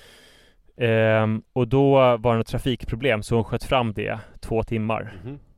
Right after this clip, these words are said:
Speaker 1: Ehm, dock med mitt goda minne ska jag säga till hennes försvar, för att hon var så här: "Oj, shit, eh, Essingeleden, kaos." Eh, och du sa: "Oj, ja, men det, kom du om två timmar istället."
Speaker 2: Men två timmars kaos på Essingeleden, då måste det ha varit något väldigt dramatiskt.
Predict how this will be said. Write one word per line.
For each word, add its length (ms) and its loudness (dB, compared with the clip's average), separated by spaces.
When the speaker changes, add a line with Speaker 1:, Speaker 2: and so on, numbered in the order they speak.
Speaker 1:
Ehm, 640 0
dock 220 4
med 100 0
mitt 140 -2
goda 260 2
minne 300 0
ska 140 -4
jag 60 -2
säga 160 0
till 100 -4
hennes 120 -4
försvar, 380 0
för 260 0
att 220 0
hon 180 -2
var 140 2
så 120 -2
här: 180 2
"Oj, 260 0
shit, 340 -6
eh, 520 -2
Essingeleden, 1080 0
kaos." 600 -2
Eh, 360 2
och 140 0
du 80 -2
sa: 380 2
"Oj, 200 0
ja, 80 0
men 160 0
det, 460 2
kom 260 -2
du 440 -2
om 120 -6
två 200 -4
timmar 260 -4
istället." 340 -12
Speaker 2:
Men 100 -12
två 260 -10
timmars 360 -8
kaos 300 -6
på 120 -8
Essingeleden, 480 -8
då 160 -8
måste 240 -12
det 60 -8
ha 80 -8
varit 140 -10
något 180 -14
väldigt 180 -10
dramatiskt. 600 -12